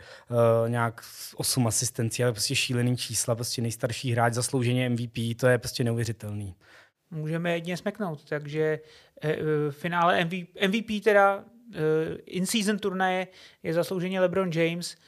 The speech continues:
Speaker 2: A, eh, ještě bys něco dodal, Jirko?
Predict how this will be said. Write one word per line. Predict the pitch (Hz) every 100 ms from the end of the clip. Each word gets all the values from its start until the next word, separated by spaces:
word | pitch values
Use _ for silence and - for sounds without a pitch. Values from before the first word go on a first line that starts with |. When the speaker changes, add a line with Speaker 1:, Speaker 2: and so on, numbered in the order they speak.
| - _ _ _ -
Speaker 2:
A, | 151 156 156 156 156 156 147 151
eh, | -
ještě | 160 -
bys | 165
něco | 165 165
dodal, | 156 160
Jirko? | 156 156 156